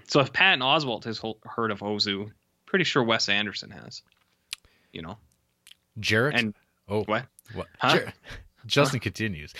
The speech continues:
Speaker 2: "Jarrett,
Speaker 1: What?
Speaker 2: I just started watching Lars von Trier's show, The Kingdom, based on your recommendation. The first episode seemed kinda scattered, but then the man himself <laughs> appeared in the closing credits to say it is about to get really good. What am I in store for as I continue watching it?"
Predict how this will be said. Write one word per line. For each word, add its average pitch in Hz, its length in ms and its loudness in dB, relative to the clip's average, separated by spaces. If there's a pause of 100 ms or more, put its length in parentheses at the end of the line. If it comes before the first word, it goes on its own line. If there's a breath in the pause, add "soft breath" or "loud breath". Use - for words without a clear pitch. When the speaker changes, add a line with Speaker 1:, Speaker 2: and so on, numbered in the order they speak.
(120)
Speaker 2:
"Jarrett, - 300 8
Speaker 1:
What? 131 100 -2
Speaker 2:
I - 20 4
just 196 200 4
started 190 240 4
watching 175 320 2
Lars 131 180 4
von 139 160 0
Trier's 156 240 0
show, 104 240 2
The 104 100 0
Kingdom, 104 420 -2
based 90 220 -2
on 95 60 -2
your 92 100 -2
recommendation. 87 560 -4 (300 loud breath)
The 101 80 -8
first 123 220 4
episode 117 260 0
seemed 117 220 -2
kinda 170 260 -2
scattered, 110 480 0
but 87 140 -6
then 120 100 -2
the 117 80 0
man 113 220 4
himself 131 400 4
<laughs> - 0 -
appeared 127 300 4
in 120 60 -4
the 110 80 -4
closing 123 300 0
credits 127 240 2
to 104 80 -12
say 120 160 -2
it 117 80 0
is 107 80 -4
about 117 160 0
to 110 80 -6
get 110 140 -2
really 110 260 2
good. 110 320 2 (400 loud breath)
What 143 160 6
am 156 80 6
I 151 120 8
in 135 80 4
store 131 360 6
for 104 240 2
as 98 140 0
I 101 40 0
continue 110 380 -2
watching 85 420 0
it?" 73 180 -10